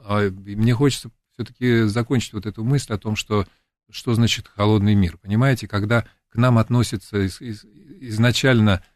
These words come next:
с предрассудками нек-, некой идеологии, например, ну, первый предрассудок, про который я мог бы сказать, это до сих пор с нами строят отношения на, на, на том основании, что мы якобы проиграли в холодной войне.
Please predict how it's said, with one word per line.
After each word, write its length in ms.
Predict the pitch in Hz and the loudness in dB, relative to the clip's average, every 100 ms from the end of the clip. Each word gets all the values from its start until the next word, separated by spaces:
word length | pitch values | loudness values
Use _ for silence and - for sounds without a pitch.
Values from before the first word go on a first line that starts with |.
| _ _ _ | _ _ _
с 100 | - | -16
предрассудками 840 | - 123 117 113 - 120 - 107 | -2 2 4 2 -2 -6 0 2
нек-, 260 | 110 113 107 | 4 4 2
некой 380 | 117 113 117 110 | 0 0 2 2
идеологии, 600 | 101 113 127 175 123 101 | 4 2 4 4 4 2
например, 520 | 98 95 107 104 90 - _ _ _ _ | 2 0 2 2 0 -6 _ _ _ _
ну, 140 | 113 | -4
первый 360 | 117 131 107 95 | 0 2 4 2
предрассудок, 680 | 104 98 101 - 104 98 | 0 -2 -2 -2 -2 -2
про 140 | - 95 | -6 -8
который 360 | 104 98 101 | -8 -2 0
я 80 | 95 | 2
мог 180 | 98 92 | 2 0
бы 120 | 90 | -4
сказать, 420 | - 98 92 85 | -6 -4 -2 -4
это 280 | 95 101 92 - _ _ _ | -6 -6 -6 -6 _ _ _
до 120 | - 110 | -2 0
сих 180 | 117 | 0
пор 300 | - 156 156 - _ _ _ 147 | 0 2 2 -2 _ _ _ _
с 100 | - | -4
нами 460 | 139 139 131 117 110 | 2 4 4 2 0
строят 360 | - 131 131 120 | -6 2 2 2
отношения 560 | 117 123 - 139 127 | 0 0 2 4 4
на, 160 | 117 117 | 4 4
на, 360 | 117 120 120 113 | 4 4 2 2
на 240 | 113 120 | 2 2
том 200 | 123 120 | 0 0
основании, 460 | 117 123 139 151 123 | 0 0 2 2 2
что 220 | - 120 | 0 0
мы 140 | 120 | 4
якобы 420 | 110 123 123 107 | 4 2 0 -2
проиграли 460 | 101 104 101 107 107 | -2 -2 0 2 2
в 80 | 95 | 0
холодной 400 | 98 101 98 95 | 0 0 0 0
войне. 360 | 95 90 85 | 0 -2 -4